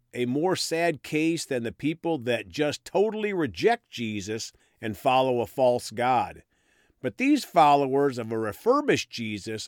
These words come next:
or an updated or modernized Jesus can drag others to this false Christianity,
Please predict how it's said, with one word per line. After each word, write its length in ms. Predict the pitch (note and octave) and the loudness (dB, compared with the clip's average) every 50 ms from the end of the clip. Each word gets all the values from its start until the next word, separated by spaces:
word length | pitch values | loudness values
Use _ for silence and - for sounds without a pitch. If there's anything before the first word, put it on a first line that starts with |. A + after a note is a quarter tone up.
| _ | _
or 160 | - B2+ B2 B2 | -2 -2 0 0
an 60 | - _ - | -2 _ 6
updated 720 | D#3+ G#3 A3 - E3+ C#3 B2+ C#3 D3 D3 C#3+ D3+ D#3 D3 | 8 8 8 6 2 -2 2 4 4 4 4 2 0 -2
or 160 | A#2+ A#2 A#2 | -2 -4 -2
modernized 920 | A2 A#2 A#2 A#2+ C3+ F3 A3 A3 E3 A#2+ A2 G#2 G2+ G2 G2+ G2+ F#2 E2 E2+ | -2 2 4 4 4 4 4 4 2 2 2 0 -2 -2 -2 -4 -6 -8 -10
Jesus 680 | - A2 G#2+ G#2 G#2 F#2 F2 G#2 A2+ - - - - _ _ _ _ _ _ _ _ _ _ | -12 -10 -8 -8 -8 -10 -10 -10 -10 -10 -10 -12 -16 _ _ _ _ _ _ _ _ _ _
can 260 | - C3+ C3+ C3+ B2 | -2 0 0 0 0
drag 340 | A2+ C3 C#3+ C#3+ C#3 C3 - - | 0 2 4 4 4 4 2 6
others 400 | D#3+ G#3 A#3+ G3+ D#3+ A#2+ G#2+ - | 8 8 8 8 6 2 0 -2
to 140 | - - A#2+ | -4 -6 -6
this 240 | A2+ A#2 G#2+ G#2 - | -4 -4 -4 -6 -8
false 520 | - - - C3+ C#3+ E3 F#3 F#3 - - | -10 -4 2 4 6 6 4 2 -2 -8
Christianity, 1080 | - - D3+ D#3 D3 - - - D#3 D3 C3+ B2 A#2 G2+ F#2 F2+ F2 E2+ E2+ F2 - | -10 -6 -4 -4 -4 -6 -8 -8 -6 -2 -2 -2 -2 -2 -6 -8 -10 -14 -16 -16 -18